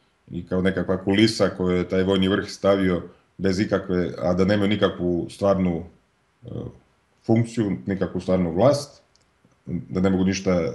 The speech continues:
realno sprovoditi, ili su oni pokazatelj, znači, dugoročne strategije kojom će ova sada, znači, vojna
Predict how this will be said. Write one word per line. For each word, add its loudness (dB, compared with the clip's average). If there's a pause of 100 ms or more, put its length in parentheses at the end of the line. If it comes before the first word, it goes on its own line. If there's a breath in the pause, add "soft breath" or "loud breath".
(120)
realno 4
sprovoditi, 2 (680 soft breath)
ili 4 (760)
su 0
oni 2
pokazatelj, 0 (440)
znači, -4
dugoročne 0
strategije -2
kojom 0
će -2
ova 2
sada, 0
znači, -8
vojna -2